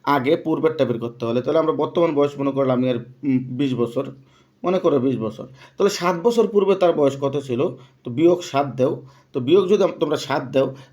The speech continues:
তাহলেই কিন্তু তোমরা দেখো সাত বছর পূর্বে তোমার লামিয়ার বয়স ছিল কত?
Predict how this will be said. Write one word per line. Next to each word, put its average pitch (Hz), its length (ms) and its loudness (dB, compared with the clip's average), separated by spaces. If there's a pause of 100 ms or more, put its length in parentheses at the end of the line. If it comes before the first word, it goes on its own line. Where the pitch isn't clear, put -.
তাহলেই 151 380 4
কিন্তু 123 320 -4
তোমরা 127 240 -2
দেখো 175 360 0 (200)
সাত 135 220 -2
বছর 139 340 0
পূর্বে 123 440 2 (320)
তোমার 156 280 2 (380)
লামিয়ার 127 400 2
বয়স 123 320 2
ছিল 165 160 2
কত? 190 400 0